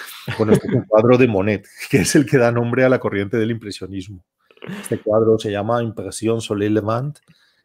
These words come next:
Speaker 1: y es amanecer sol naciente, y ese impresión, ese amanecer,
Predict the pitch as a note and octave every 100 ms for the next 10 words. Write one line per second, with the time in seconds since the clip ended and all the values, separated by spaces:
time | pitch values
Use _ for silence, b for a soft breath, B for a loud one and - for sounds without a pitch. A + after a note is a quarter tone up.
0 | _ A2+ G#2+ G#2+ - - G2+ G2+ G2 A#2+
1 | A2+ - A2 G#2+ G#2 C3 C3+ B2 D#3+ _
2 | _ _ _ _ _ - G#2+ G2+ G2 A#2
3 | D3 A#2+ A2+ G2+ - A#2 A#2+ D3+ G#2+ G#2+
4 | G#2 G2+ G2 G#2 - A#2 D3+